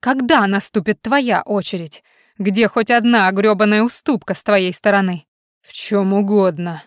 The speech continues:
но не с ребенком, Эль», покачал головой двоедушный, выглядя скорее печальным, нежели злым. «Ну иди ты», огрызнулась Маша, хватая меня за руку так, что там,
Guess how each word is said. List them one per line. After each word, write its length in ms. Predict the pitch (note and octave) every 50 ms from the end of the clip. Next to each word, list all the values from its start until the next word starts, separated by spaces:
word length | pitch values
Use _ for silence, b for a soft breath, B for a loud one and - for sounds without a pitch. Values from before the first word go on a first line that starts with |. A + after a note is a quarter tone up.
| _
но 240 | - G3+ F#3+ F#3+ G3
не 140 | G3+ G3+ G#3
с 100 | G3 -
ребенком, 800 | B3+ B3 B3 G#3+ G#3+ A3 G3+ F#3+ F#3 F#3 - - F#3+ F#3 F#3 G3
Эль», 460 | - A3+ G#3+ G3+ F#3+ F#3 F3+ F3 D#3+ - _ _ _ _ _ _ _ -
покачал 520 | G3+ F#3+ - G#3+ G3+ - - G#3 G3 F#3+
головой 440 | F3 F#3+ F#3 F#3+ F#3+ F3 F#3 F#3 F#3
двоедушный, 760 | E3 F3 F#3+ F#3+ F#3+ F3 G#3 A3+ G#3 - - F#3 F3 D#3+ D3 b b b b b b
выглядя 400 | G#3+ B3 C4 A#3+ B3 B3+ G#3+ A#3+
скорее 360 | - - - B3+ C4+ C4 A#3
печальным, 680 | - B3+ - - - D4 C#4+ C#4 A3+ F#3 F3 E3+ D#3+ D3 _ _ -
нежели 400 | G#3 G3 F#3+ E3 G3 G3+ A3 A#3
злым. 360 | G3+ G3+ F#3 F3 E3 D3+ - _ _ _ _ _ _ _ _ _ _ _ _
«Ну 220 | - E4 E4 D#4+ D4+
иди 460 | C#4 B3+ A#3 F#3 E3 E3+ E3 D#3+ -
ты», 160 | - G3 E3 - - _ _ _ _ _ _ _ _
огрызнулась 680 | - G3 F#3 F#3 G3 G3+ F#3+ G#3 G#3 G3 G3 F#3+ - -
Маша, 440 | A3+ B3 C4 C4 B3 - A3 F3+ b b b b b b
хватая 440 | - - B3 C4 - C#4+ C4+ C4+ B3+
меня 240 | B3 B3 A#3+ B3 A#3
за 140 | B3 B3+
руку 240 | C4 C4 A3 - B3+
так, 240 | A3+ - D#4+ D4 -
что 240 | - - - G3+ G3+
там, 320 | - - D4 D4 C4+ A3+